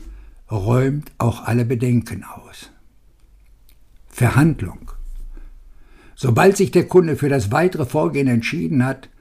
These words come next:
legt der Verkäufer dem Kunden entweder einen Vertrag vor oder nimmt einen Vertrag mit dem Kunden an.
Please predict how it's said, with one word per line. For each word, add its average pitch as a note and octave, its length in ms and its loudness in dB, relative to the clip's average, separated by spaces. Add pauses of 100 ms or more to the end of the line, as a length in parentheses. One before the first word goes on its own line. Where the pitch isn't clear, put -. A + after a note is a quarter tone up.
(240)
legt B2+ 280 0
der C3+ 120 0
Verkäufer C#3 720 -2
dem B2 240 2
Kunden C#3+ 300 0
entweder B2+ 440 -2
einen B2+ 260 0
Vertrag B2+ 560 -4
vor C3+ 420 -4 (380)
oder B2+ 220 2
nimmt C#3 280 4
einen C3 320 2
Vertrag A#2+ 540 -2
mit B2 180 0
dem A#2+ 160 2
Kunden A#2+ 480 2
an. A#2+ 440 -2